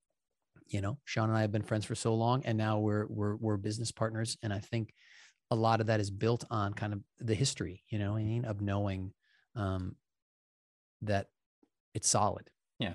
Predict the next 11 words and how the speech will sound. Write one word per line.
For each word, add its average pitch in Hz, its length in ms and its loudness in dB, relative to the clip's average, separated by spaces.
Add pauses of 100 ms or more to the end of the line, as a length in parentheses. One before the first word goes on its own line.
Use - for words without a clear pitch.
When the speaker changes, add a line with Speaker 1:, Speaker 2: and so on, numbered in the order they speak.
Speaker 2:
surrounding 95 320 0
yourself 82 280 0
with 78 100 -4
people 82 220 0
that 78 140 2
are, 78 280 0
it - 40 -6
doesn't 98 220 2
feel 110 120 4
like 101 140 2
work. - 280 0